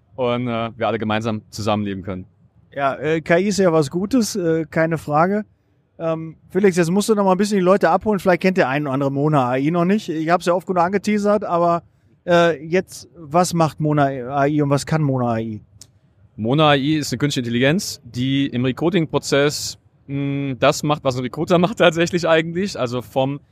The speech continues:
Speaker 1: Erstkontakt des Bewerbers bis zum Interview, Assessment, Abfragen von Tätigkeiten und so weiter.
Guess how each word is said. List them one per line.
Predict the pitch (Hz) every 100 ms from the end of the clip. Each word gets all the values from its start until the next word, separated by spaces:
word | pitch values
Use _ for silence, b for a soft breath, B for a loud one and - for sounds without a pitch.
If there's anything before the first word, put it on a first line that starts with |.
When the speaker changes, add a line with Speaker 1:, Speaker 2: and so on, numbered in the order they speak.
| b -
Speaker 1:
Erstkontakt | 135 - 151 143 143
des | 135
Bewerbers | - 131 131 131 123 127 123
bis | - 139 -
zum | 143
Interview, | 135 139 139 123 135 135 135
Assessment, | 131 123 113 - 127 123 123
Abfragen | 113 110 - 123 127
von | 117
Tätigkeiten | 131 131 - 131 127
und | 123
so | 120 120
weiter. | 123 135